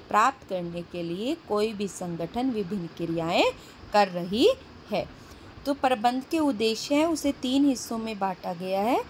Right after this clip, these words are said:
संगठनात्मक उद्देश्य, ऑर्गेनाइजेशनल ऑब्जेक्टिव, सामाजिक उद्देश्य, सोशल ऑब्जेक्टिव, व्यक्तिगत उद्देश्य,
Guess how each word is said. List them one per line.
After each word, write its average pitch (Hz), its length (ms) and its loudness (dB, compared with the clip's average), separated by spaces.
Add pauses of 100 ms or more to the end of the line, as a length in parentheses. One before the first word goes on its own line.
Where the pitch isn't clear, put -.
(280)
संगठनात्मक 208 880 0 (100)
उद्देश्य, 240 480 -4
ऑर्गेनाइजेशनल 185 1000 -2
ऑब्जेक्टिव, 247 680 -2 (300)
सामाजिक 196 680 0
उद्देश्य, 233 500 -2
सोशल 226 560 -2
ऑब्जेक्टिव, 240 600 -2
व्यक्तिगत 196 640 -2
उद्देश्य, 180 440 -4